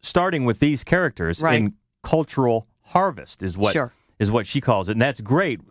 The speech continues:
Speaker 1: That's, it's, it's a great way to, uh, describe it, because it's basically saying that these people that come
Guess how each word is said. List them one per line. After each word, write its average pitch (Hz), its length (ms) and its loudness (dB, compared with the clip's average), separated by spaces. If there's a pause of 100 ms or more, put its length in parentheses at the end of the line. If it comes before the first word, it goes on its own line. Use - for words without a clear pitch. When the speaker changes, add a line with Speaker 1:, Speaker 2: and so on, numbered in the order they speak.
(140)
Speaker 1:
That's, 117 260 -2
it's, - 220 -4
it's 104 140 -14
a 104 40 -4
great 147 240 0
way 135 280 2
to, 101 420 0
uh, 87 240 0
describe 104 520 -2
it, - 100 -16 (340)
because 104 460 0 (720)
it's 113 160 -4
basically 123 500 0
saying 135 500 0
that 92 180 0
these 120 220 0
people 170 400 0
that 107 180 -2
come 123 500 0